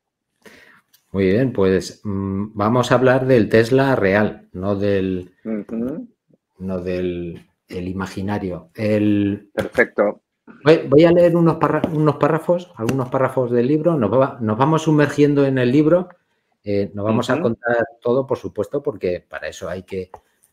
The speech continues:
Speaker 1: eh, leerlo, adquirirlo, sacarlo de la biblioteca y, y disfrutarlo. Pero bueno, vamos a ir buceando un poquito, navegando por el libro y,
Speaker 2: Muy bien.
Speaker 1: y nos encontramos un primer, eh, si lo encuentro yo ahora,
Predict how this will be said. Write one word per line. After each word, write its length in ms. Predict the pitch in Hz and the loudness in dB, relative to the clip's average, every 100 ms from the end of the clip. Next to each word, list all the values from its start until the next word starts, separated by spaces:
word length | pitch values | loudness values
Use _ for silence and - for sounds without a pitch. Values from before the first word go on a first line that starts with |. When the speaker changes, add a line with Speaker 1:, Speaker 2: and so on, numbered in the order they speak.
| _ _ | _ _
Speaker 1:
eh, 360 | - - _ - | -20 -20 _ -20
leerlo, 580 | - 82 107 107 117 135 | -16 -6 -2 2 2 2
adquirirlo, 840 | 120 - 92 107 113 113 120 135 123 | 0 -6 -4 0 2 2 2 2 0
sacarlo 480 | 90 - 101 95 | -4 -4 -4 -4
de 80 | 95 | -4
la 120 | 98 | -4
biblioteca 880 | 95 98 98 - 131 135 135 151 151 - | -4 -4 -2 0 0 0 -2 -2 -8 -8
y, 680 | 104 104 101 98 98 95 92 | -2 0 0 2 2 0 -4
y 100 | 104 | -6
disfrutarlo. 600 | 101 - 92 107 95 78 _ _ - | -6 -8 -10 -8 -8 -10 _ _ -2
Pero 120 | 104 | 2
bueno, 140 | 127 117 | 4 2
vamos 260 | 117 139 | 0 0
a 60 | 139 | 2
ir 100 | 135 | 2
buceando 380 | 123 113 127 120 | 0 -2 -2 -2
un 80 | 107 | -2
poquito, 560 | 104 110 110 104 107 - | -6 -4 -2 -2 -4 -8
navegando 460 | 95 104 123 127 | -2 0 0 0
por 160 | 110 107 | 0 0
el 120 | 107 | 2
libro 280 | 135 143 170 170 - - - - - _ 127 | 2 2 0 -4 -8 -8 -12 -18 -20 _ 0
y, 260 | 147 165 - _ | 0 0 -6 _
Speaker 2:
Muy 160 | 113 107 | 0 2
bien. 180 | 95 90 - _ _ _ _ | 0 -4 -12 _ _ _ _
Speaker 1:
y 100 | 123 | -4
nos 200 | 127 117 | -2 -2
encontramos 640 | 123 110 113 135 147 156 156 147 | -2 0 2 4 4 4 0 0
un 220 | 143 143 | 2 4
primer, 840 | 139 143 147 143 139 135 131 127 _ _ _ _ _ _ - | 4 4 4 4 4 4 2 -2 _ _ _ _ _ _ -4
eh, 720 | 110 107 107 104 104 104 104 _ | 0 4 4 4 2 -2 -6 _
si 220 | - 104 | -8 -6
lo 140 | 101 | -4
encuentro 320 | 98 127 113 107 | -2 0 0 0
yo 160 | 120 | 2
ahora, 280 | 131 131 135 | 4 2 0